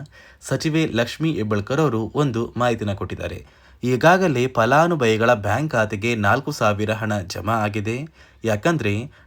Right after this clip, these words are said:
ನಾಲ್ಕು ಸಾವಿರ ಹಣ ಜಮಾ ಆಗಿರೋದಕ್ಕೆ ಒಂದು ಪ್ರೂಫ್ ಕೂಡ ಕೊಡ್ತಾ ಇದ್ದೀನಿ. ಬ್ಯಾಂಕ್ ಖಾತೆಗೆ ಬಂದಿರುವ ಒಂದು ಹಣದ ಒಂದು ಮೆಸೇಜ್ ಕೂಡ ನೀವು ಇವಾಗ ಸ್ಕ್ರೀನಲ್ಲಿ ನೋಡ್ಬೋದು. ನಿಮ್ಮ ಬ್ಯಾಂಕ್ ಖಾತೆಗೂ ಕೂಡ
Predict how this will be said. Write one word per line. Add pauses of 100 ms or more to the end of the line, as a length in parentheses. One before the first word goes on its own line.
ನಾಲ್ಕು
ಸಾವಿರ
ಹಣ
ಜಮಾ
ಆಗಿರೋದಕ್ಕೆ (280)
ಒಂದು
ಪ್ರೂಫ್
ಕೂಡ
ಕೊಡ್ತಾ
ಇದ್ದೀನಿ. (240)
ಬ್ಯಾಂಕ್
ಖಾತೆಗೆ
ಬಂದಿರುವ
ಒಂದು
ಹಣದ
ಒಂದು
ಮೆಸೇಜ್
ಕೂಡ
ನೀವು
ಇವಾಗ
ಸ್ಕ್ರೀನಲ್ಲಿ
ನೋಡ್ಬೋದು. (460)
ನಿಮ್ಮ
ಬ್ಯಾಂಕ್
ಖಾತೆಗೂ
ಕೂಡ